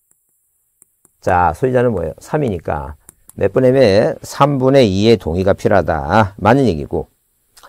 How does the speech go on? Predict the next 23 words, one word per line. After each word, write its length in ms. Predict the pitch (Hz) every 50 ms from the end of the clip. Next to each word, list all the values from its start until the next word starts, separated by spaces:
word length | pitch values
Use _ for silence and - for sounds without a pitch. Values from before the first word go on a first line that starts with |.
| _ _ _ _
그 100 | - 131
다음에 340 | 180 185 180 151 135 - - - _ _ _ _ _ _ _ _ _
조-, 240 | - 147 156 160 143
소관청의 500 | 147 170 190 190 185 165 190 196 208 202
축적 340 | - - - - 220 208
변경 280 | 196 190 185 180 180 180
시행에 300 | 160 - 202 185 180 170
관해서 360 | 160 151 139 127 120 143 143
시도지사 480 | 135 - - 160 160 160 143 123 135 120
또는 260 | - 123 127 156 165
대주자 280 | - 104 101 98 113 113
승인을 320 | - - 175 175 160 151
얻었죠? 480 | 117 95 101 104 - - 208 226 160 - - _ _ _ _ - -
음, 120 | 82 78
지체 260 | - - 117 - -
없이 340 | 131 113 - - 147 113 98
십오 260 | 90 - - 143 156
일 60 | 151 139
이상 180 | 123 127 120
공고하는데, 580 | 107 110 101 92 95 85 78 - - - 90 95 - _ _
공고는 320 | - 120 135 143 170 175
뭐 100 | 160 110
이태백이, 560 | 92 107 120 117 156 139 143 127 113 110 110